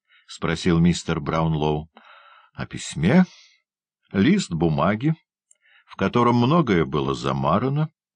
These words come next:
с покаянным признанием и молитвами Богу о помощи ей.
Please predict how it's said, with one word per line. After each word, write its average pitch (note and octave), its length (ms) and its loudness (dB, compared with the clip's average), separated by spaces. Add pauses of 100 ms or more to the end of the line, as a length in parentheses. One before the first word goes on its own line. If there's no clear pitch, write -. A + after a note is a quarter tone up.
(380)
с - 140 -14
покаянным G#2+ 680 2
признанием F2+ 840 2
и F2 200 2
молитвами F2+ 640 2
Богу E2 440 0
о G#2+ 80 2
помощи C2+ 580 -4
ей. F2+ 320 0